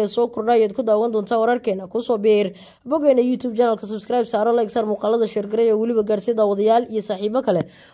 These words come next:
Waad ku mahadsan tahay inaad qayb ka tahay kuwa joogtada halkaan ugu xidhan. Hana iloobin aragtidaada markana.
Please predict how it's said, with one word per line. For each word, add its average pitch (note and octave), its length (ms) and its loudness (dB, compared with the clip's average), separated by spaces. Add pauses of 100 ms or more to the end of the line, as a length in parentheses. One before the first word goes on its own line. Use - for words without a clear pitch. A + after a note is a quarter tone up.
Waad B3+ 120 0
ku E4+ 60 0
mahadsan C4+ 340 2
tahay F#3+ 180 0
inaad G3 160 0
qayb A#3 300 4
ka B3 80 2
tahay G3 320 0
kuwa A#3 240 4
joogtada G#3 320 0
halkaan A#3 480 2
ugu A3 160 0
xidhan. G#3 320 0
Hana A3 160 0
iloobin G#3+ 340 0
aragtidaada G3+ 540 0
markana. G#3 800 2